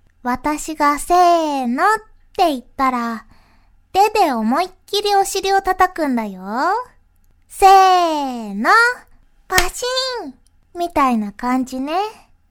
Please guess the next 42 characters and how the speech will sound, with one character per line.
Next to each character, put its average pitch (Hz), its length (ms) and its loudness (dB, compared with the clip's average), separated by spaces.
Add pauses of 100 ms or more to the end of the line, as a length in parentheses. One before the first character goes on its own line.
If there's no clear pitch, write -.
(120)
一 294 220 -6
切 302 340 -2
の 220 160 0
妥 202 240 -6
協 285 240 -2
は 262 180 0
許 302 140 -4
さ 359 160 0
な 359 160 -2
い 311 80 -8
か 233 160 -4
ら 208 140 -6
ね。 330 520 -6 (1300)
手 196 220 -4
加 277 260 4
減 233 400 -2
は 175 260 -12
厳 302 520 -2
禁。 339 360 -4 (440)
痛 320 420 0
い 359 60 0
の 320 140 -6
も、 240 340 -2 (580)
魔 214 240 -6
女 277 220 -4
奴 339 180 0
隷 311 220 0
の 226 160 -2
あ 208 40 -4
な 233 180 -2
た 254 180 -4
は 220 300 -6 (520)
気 254 180 -4
持 262 240 -2
ち - 160 -6
よ 370 100 2
く 359 180 -6
な 233 160 -2
れ 262 160 -2
る 269 180 -2
よ 202 180 -8
ね。 339 420 -6